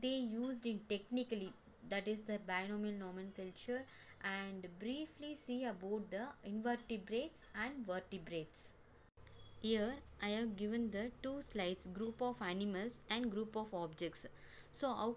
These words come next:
can we easily identify the group of objects, that is the soft or material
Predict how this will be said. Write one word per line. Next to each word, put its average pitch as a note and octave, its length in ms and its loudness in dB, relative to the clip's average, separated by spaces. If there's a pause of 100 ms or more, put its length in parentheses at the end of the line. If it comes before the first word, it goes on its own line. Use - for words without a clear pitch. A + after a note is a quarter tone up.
can C#4+ 260 4
we G3+ 80 2
easily B3 680 0
identify G#3+ 920 2 (140)
the G3+ 340 0
group A#3 260 -2
of A#3+ 220 2
objects, F3+ 500 0
that F#3+ 220 2
is G#3+ 140 2
the A3 180 0
soft A3+ 420 0 (240)
or G3 120 2
material G3+ 560 2